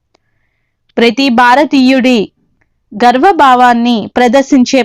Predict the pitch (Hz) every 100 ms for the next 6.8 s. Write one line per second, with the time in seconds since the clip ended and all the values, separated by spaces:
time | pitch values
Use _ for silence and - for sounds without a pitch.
0 | 240 220 240 294 277 208 175 170 _ _
1 | _ _ _ _ _ _ _ _ _ _
2 | _ _ _ _ _ _ _ _ _ _
3 | _ - 226 247 370 381 294 269 262 247
4 | - 254 247 - 233 220 226 247 233 -
5 | - 226 - 214 - 214 214 202 196 -
6 | 214 202 247 247 214 190 -